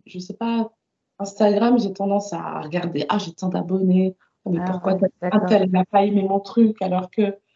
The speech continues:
Speaker 1: je sais pas, Instagram, il y a un petit côté où je, je me prends trop la tête, donc j'ai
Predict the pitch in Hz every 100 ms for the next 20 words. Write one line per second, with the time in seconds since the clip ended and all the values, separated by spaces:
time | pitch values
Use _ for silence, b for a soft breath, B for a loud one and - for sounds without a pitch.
0 | _ _ _ _ _ 190 262 330 339 -
1 | _ - 240 240 233 262 285 247 208 202
2 | 202 196 - - 220 269 254 202 180 180
3 | 180 175 170 175 170 - 214 226 208 196
4 | 208 180 165 156